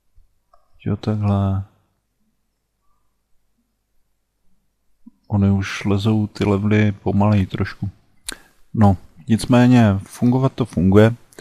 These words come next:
Eh, vylepšit to určitě půjde, určitě uzavřít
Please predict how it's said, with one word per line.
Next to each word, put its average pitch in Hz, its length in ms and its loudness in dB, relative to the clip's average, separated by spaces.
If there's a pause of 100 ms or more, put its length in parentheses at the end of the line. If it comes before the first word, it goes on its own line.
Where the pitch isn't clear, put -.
(280)
Eh, 98 300 6
vylepšit 101 520 2
to 110 140 -4
určitě 113 420 -4
půjde, 101 560 2
určitě 95 600 0
uzavřít 101 680 0